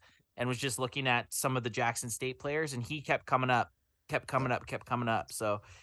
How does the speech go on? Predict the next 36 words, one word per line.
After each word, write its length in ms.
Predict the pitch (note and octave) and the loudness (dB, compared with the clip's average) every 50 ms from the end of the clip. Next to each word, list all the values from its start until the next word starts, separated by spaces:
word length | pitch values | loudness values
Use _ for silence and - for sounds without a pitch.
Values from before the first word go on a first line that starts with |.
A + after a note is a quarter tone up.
| - - | -10 2
I 200 | - C#3+ D3 D#3 | 6 8 8 8
mean, 180 | D3+ D#3 D#3 D3+ | 8 8 8 8
at 120 | D3+ C#3 | 6 6
this 180 | A#2+ D#3+ D#3 - | 4 2 0 0
point 380 | - - E3+ F3 F3+ F#3 F3 - | 0 2 4 4 4 4 2 -2
in 100 | E3 D#3+ | -2 -2
the 60 | D#3 | -2
draft, 520 | C#3 B2+ C3 C3 C3 C#3+ F3 - - - - - | 0 4 6 8 8 8 8 6 4 -10 -16 -4
getting 220 | - C#3 B2 C3 C#3 | -2 -2 0 0 0
a 60 | C3 | -2
guy 360 | A2+ A#2 A2+ A2 A#2 B2 B2 | 2 6 6 8 8 8 6
that 280 | A#2 A#2+ A#2 A2+ A2+ - | 4 4 4 2 2 2
has 320 | B2 B2 B2 B2 A#2 - - _ | 2 4 4 4 2 -2 -6 _
the 360 | - B2+ B2 A#2+ A#2+ A#2 A#2 A2 | -6 -4 -2 0 0 0 0 -2
physical 460 | - - C3+ A#2 C3 B2 - C#3+ C#3 | -2 -4 -4 -4 -2 0 2 4 4
abilities 760 | C3 A#2+ A#2+ B2 B2 C3+ C3 C#3 C#3+ C#3+ C#3+ C#3 C#3 - - _ - _ _ _ - | 4 4 2 2 4 4 2 2 2 0 0 0 -2 -2 -4 _ -12 _ _ _ -2
and 160 | - B2+ B2+ B2 | 2 2 6 6
maybe 220 | B2+ B2+ B2+ B2+ | 6 6 4 4
just 200 | B2 B2+ A#2+ - | 2 2 2 4
hasn't 280 | C3+ C3 A#2+ B2 A2+ G#2+ | 4 2 2 2 -4 -4
played 220 | - B2+ A#2+ A#2 | -4 -4 -2 -2
against 380 | A#2 A#2+ A#2+ A2+ G#2+ - - - | -2 -2 -2 -2 -2 -2 -4 0
some 180 | - A#2 A#2 A#2+ | 0 0 2 4
of 160 | A#2 A2+ G#2 | 2 2 2
the 100 | A2+ G#2+ | -2 0
competition 600 | - B2+ A#2 - - - B2 A#2+ - - C3+ B2 | 4 4 4 4 2 -6 -6 -6 -4 -6 -4 -2
of 120 | A2 G#2 F#2 | -2 -2 -2
other 380 | - A2+ A#2 A#2+ A#2 A2+ G#2+ - - _ _ _ _ _ _ _ - | -2 -2 0 0 -2 -2 -4 -8 -14 _ _ _ _ _ _ _ -12
universities, 640 | D3+ C#3 C#3 C3+ A2+ B2 C3+ C3 - E3 D#3+ D3 C3+ | -4 -2 -2 0 2 0 0 2 2 2 2 2 4
I 140 | - B2+ C#3+ | 6 8 8
would 140 | D3 C3+ B2 | 8 8 8
love 240 | C3 C#3 D3 C#3 - | 6 6 6 4 0
to 240 | - C3+ A#2+ A#2 A2 | 0 2 2 2 0
take 300 | - - C#3 B2+ A#2+ - | -2 0 -2 0 2 2
him 300 | B2+ B2 A#2+ A#2 G#2+ - - | 2 2 2 0 -4 -4 0
and 460 | C3+ C3+ C3 B2+ B2+ B2 A#2+ A2+ G#2 | 2 4 4 4 4 2 0 -2 -4